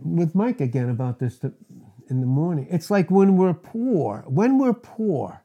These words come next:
spiritually, listen, when, it's almost like when we're poor spiritually and even financially, we give more. Then when we have more, we give less. It's so,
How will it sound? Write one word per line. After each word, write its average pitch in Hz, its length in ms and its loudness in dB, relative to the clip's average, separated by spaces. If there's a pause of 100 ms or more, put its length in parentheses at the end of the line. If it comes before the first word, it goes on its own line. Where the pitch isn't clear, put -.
(120)
spiritually, 208 1120 2
listen, 156 480 0
when, 185 320 2
it's 165 180 0
almost 285 400 2
like 208 220 0
when 185 220 4
we're 175 140 0
poor 190 480 2
spiritually 170 920 -2
and 123 140 -6
even 202 280 -2
financially, 170 920 -4 (720)
we 151 120 6
give 143 340 2
more. 143 340 -4 (2000)
Then 180 180 8
when 208 220 10
we 208 140 12
have 190 300 6
more, 190 520 8 (120)
we 240 140 4
give 208 380 2
less. - 720 -4 (840)
It's 202 160 -4
so, 311 320 -2